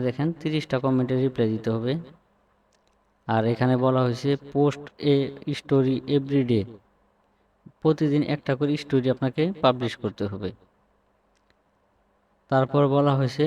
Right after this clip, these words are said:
create three group post, যে কোনো গ্রুপের ভিতরে আপনি জয়েন হয়ে তিনটা পোস্ট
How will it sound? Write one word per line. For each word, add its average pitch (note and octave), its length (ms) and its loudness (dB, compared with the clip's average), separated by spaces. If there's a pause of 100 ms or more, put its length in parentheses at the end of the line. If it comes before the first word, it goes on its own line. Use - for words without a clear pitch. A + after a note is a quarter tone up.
(280)
create D3 320 2 (400)
three C3+ 300 2 (160)
group C#3 260 2 (160)
post, A#2+ 260 -2 (1040)
যে C#3 80 6 (100)
কোনো D3 140 4 (120)
গ্রুপের C#3+ 380 4
ভিতরে C#3 300 0
আপনি C#3+ 120 0 (120)
জয়েন B2 280 4
হয়ে D3 200 4
তিনটা A#2 240 2 (100)
পোস্ট A2+ 180 -4